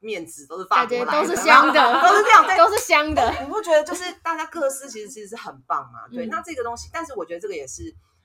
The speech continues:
Speaker 1: 一定是你的姐姐或者你的，你的兄弟姐妹有一定的成熟度，
Speaker 2: 嗯。
Speaker 1: 他们开始可以，那这些都是社会化的过程啊，因为我们在公-，
Speaker 2: 嗯。
Speaker 1: 大公司工作，我们就是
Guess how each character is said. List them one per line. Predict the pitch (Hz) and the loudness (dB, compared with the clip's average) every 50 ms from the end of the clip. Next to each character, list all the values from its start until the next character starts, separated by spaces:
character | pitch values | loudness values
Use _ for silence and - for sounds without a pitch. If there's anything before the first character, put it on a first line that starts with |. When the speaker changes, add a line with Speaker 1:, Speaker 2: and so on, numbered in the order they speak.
| _ _ _ _ _ | _ _ _ _ _
Speaker 1:
一 | _ 202 | _ -18
定 | 202 277 262 | -16 -14 -14
是 | 240 - 247 233 208 | -14 -12 -10 -10 -10
你 | 190 165 151 | -10 -12 -16
的 | 147 143 | -18 -18
姐 | 135 139 | -18 -18
姐 | 127 127 131 127 - _ _ | -20 -20 -20 -20 -20 _ _
或 | 220 202 | -14 -14
者 | 170 | -14
你 | 151 143 131 127 | -14 -16 -20 _
的， | 131 135 127 120 120 _ | -20 -20 -20 -20 -20 _
你 | 151 143 | -20 -20
的 | 139 139 131 127 131 139 | _ -20 -20 -20 -20 -20
兄 | - 196 208 | -18 -16 -16
弟 | 196 | -16
姐 | 156 139 135 | -18 -20 -20
妹 | 143 143 131 113 135 | _ -20 -20 _ _
有 | 139 123 120 - _ _ _ | -18 -18 -18 -20 _ _ _
一 | - 160 | -20 -20
定 | 185 190 165 | -20 -18 -18
的 | 143 | -18
成 | - - - 127 127 | -20 -20 -20 -20 -20
熟 | - - - _ _ | -20 -20 -20 _ _
度， | - 381 _ _ _ | -20 -20 _ _ _
Speaker 2:
嗯。 | _ 233 226 220 | _ -16 -10 -8
Speaker 1:
他 | 233 | -8
们 | 226 - - | -8 -8 -10
开 | - 214 208 | -10 -10 -10
始 | 208 - 139 | -10 -12 -16
可 | - 147 139 | -18 -16 -16
以， | 151 143 180 | -16 -14 -14
那 | 254 294 | -14 -14
这 | 285 285 | -12 -14
些 | 285 269 | -14 -12
都 | 254 247 | -14 -14
是 | 233 247 | -12 -16
社 | - - 214 208 | -14 -14 -12 -10
会 | 214 | -10
化 | 202 202 196 170 | -8 -6 -6 -6
的 | 160 | -6
过 | 175 170 | -8 -12
程 | 160 - - _ | -14 -16 -18 _
啊， | 135 160 | -16 -14
因 | 233 | -14
为 | 233 | -12
我 | 202 | -12
们 | 254 233 | -12 -12
在 | 214 196 | -12 -12
公-， | 196 180 180 180 | -12 -12 -14 -14
Speaker 2:
嗯。 | 180 _ | -16 _
Speaker 1:
大 | - 180 170 | -10 -10 -10
公 | 165 165 | -10 -16
司 | 165 | -18
工 | 151 156 156 | -18 -20 -18
作， | 160 156 | -18 -20
我 | 127 | -20
们 | 131 135 | -20 _
就 | 151 | -20
是 | 143 - 160 143 | -20 -20 -20 -20